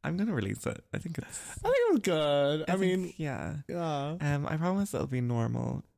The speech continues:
Speaker 1: conversations from here on in. And next time Cece's on, it might be a normal conversation too, even though she's so weird.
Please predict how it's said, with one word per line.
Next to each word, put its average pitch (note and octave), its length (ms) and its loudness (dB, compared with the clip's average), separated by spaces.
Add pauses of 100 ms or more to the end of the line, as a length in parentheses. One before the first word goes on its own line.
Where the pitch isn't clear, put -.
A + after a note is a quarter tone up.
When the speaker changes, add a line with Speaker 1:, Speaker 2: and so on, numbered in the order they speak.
Speaker 1:
conversations B2 680 -4
from A#2+ 160 -4
here A#2 240 -4
on A#2+ 160 -2
in. D3 280 -2
And - 120 -4
next D#3 180 -4
time E3 180 -4
Cece's F3 340 -8
on, D#3+ 220 -2 (640)
it G#3 100 -6
might A#3 200 -4
be D#3 100 -2
a - 20 0
normal C3+ 300 0
conversation D#3+ 560 -4
too, E3 240 0 (280)
even A2+ 220 -2
though A2 120 2
she's A2 240 -4
so - 460 -4
weird. G#2 300 -2